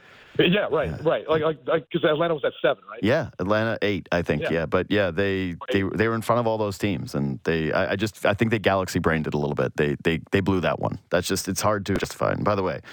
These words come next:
Speaker 2: wanted to say this to you before you go, just 'cause you invoked one of the names earlier. Um, t-, tell me who these two quarterbacks are. One of them, twelve touchdown passes, four interceptions, quarterback rating of ninety-nine.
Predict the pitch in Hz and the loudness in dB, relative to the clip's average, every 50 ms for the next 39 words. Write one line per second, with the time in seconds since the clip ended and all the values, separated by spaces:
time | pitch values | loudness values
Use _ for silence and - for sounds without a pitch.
0 | - - - - - - - - 117 123 127 110 - 117 104 92 95 92 - - | -20 -20 -20 -20 -20 -10 -2 2 2 2 2 2 2 2 2 2 0 0 0 0
1 | 101 92 - 92 95 90 82 90 87 92 90 87 85 - 90 80 73 80 80 78 | 0 0 2 2 2 2 2 2 2 2 0 -2 -2 0 0 0 0 0 0 0
2 | 76 71 67 - - 80 78 82 82 82 - - - - _ _ - - 87 87 | -2 -4 -6 -4 -4 -2 0 0 0 0 -4 -8 -10 -12 _ _ -2 0 0 2
3 | 85 82 78 80 82 85 87 87 98 95 95 98 101 104 101 98 _ - - _ | 2 0 0 0 -2 -2 -2 0 0 0 0 0 0 -2 -4 -6 _ -18 -20 _
4 | _ _ _ _ - - 76 76 69 62 - - _ _ _ _ _ _ - - | _ _ _ _ -4 0 0 0 0 -2 -4 -8 _ _ _ _ _ _ -2 0
5 | 110 98 - - 135 135 147 143 151 147 135 131 110 - 123 107 - 110 101 92 | 0 0 2 0 0 2 2 0 0 -2 -2 -4 -4 -2 -2 0 2 2 2 2
6 | 85 78 78 - 58 53 62 98 120 127 123 101 85 80 - - - - 117 113 | 0 -2 -2 -2 -2 -2 0 0 0 0 0 -2 -4 -4 -6 -6 0 0 0 0
7 | - - 110 107 - 120 117 117 120 120 120 120 - 127 123 - - 110 104 101 | 2 0 0 0 2 0 0 2 2 2 0 0 -2 -4 -6 -4 -2 0 0 2
8 | 95 95 92 - 98 90 - - 101 98 95 92 - - - - - - 104 101 | 2 0 0 0 -2 -2 0 0 0 0 0 0 0 -2 -4 -4 -2 0 0 2
9 | 95 95 92 90 95 95 92 90 87 82 85 87 85 82 82 82 82 82 82 82 | 2 0 0 0 0 0 0 0 -2 0 0 0 0 0 -2 -2 -2 0 0 0
10 | 82 82 80 | -2 -4 -6